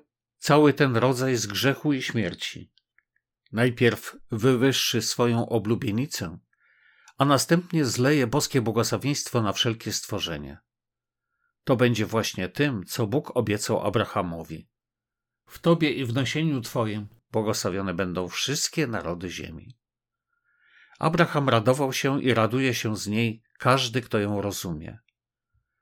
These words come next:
Abraham był zadowolony, że wielkie błogosławieństwo przeznaczone jest dla jego nasienia, a przez to nasienie dla świata.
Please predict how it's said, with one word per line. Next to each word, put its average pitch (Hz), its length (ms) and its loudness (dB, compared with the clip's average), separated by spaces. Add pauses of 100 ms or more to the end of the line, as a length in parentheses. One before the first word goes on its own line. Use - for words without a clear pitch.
(300)
Abraham 104 580 0
był 117 180 4
zadowolony, 98 800 0 (640)
że 113 200 2
wielkie 131 380 2
błogosławieństwo 120 880 -2
przeznaczone 113 680 -2
jest 110 240 0
dla 107 160 2
jego 110 500 0 (100)
nasienia, 98 600 -4 (640)
a - 120 -2
przez - 280 0
to 120 120 0
nasienie 101 480 -4
dla 92 160 -4
świata. - 560 -10